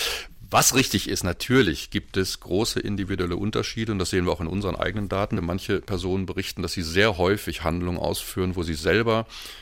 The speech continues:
von sich sagen, das geht eigentlich gegen meine langfristigen Ziele, gegen meine eigenen sozialen Normen. Und es gibt solche, die schaffen das sehr gut, die machen sehr selten solche Fehler.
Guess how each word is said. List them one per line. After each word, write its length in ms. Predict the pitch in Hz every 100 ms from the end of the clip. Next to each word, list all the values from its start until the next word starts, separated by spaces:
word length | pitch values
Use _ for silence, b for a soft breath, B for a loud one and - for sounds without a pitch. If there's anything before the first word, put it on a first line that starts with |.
| B -
von 200 | 95 95
sich 160 | 95
sagen, 360 | - 90 95 95
das 160 | 87
geht 220 | - 95 -
eigentlich 260 | 90 -
gegen 220 | 95 92
meine 200 | 87 87
langfristigen 560 | 85 90 - 95 - 87
Ziele, 380 | - 101 92 90
gegen 180 | 92 90
meine 240 | 87 80
eigenen 240 | 87 90
sozialen 500 | 90 - 95 87 90
Normen. 480 | 92 92 95 92 90 B B B B
Und 80 | 120
es 100 | -
gibt 140 | 123
solche, 460 | 95 101 104 120 - -
die 80 | 107
schaffen 280 | 120 110 95
das 100 | 92
sehr 140 | 90
gut, 200 | 98 -
die 60 | 95
machen 220 | 92 90
sehr 160 | 92
selten 340 | 82 80 85 82
solche 260 | - -
Fehler. 360 | - - 62